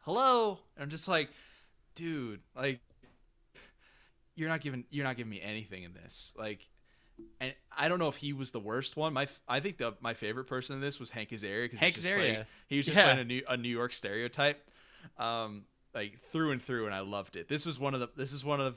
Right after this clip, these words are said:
Speaker 1: my favorite movies in terms of this is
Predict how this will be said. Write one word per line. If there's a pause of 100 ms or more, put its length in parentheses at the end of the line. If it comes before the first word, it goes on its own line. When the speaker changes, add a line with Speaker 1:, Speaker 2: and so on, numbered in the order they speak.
Speaker 1:
my
favorite
movies
in
terms
of (540)
this
is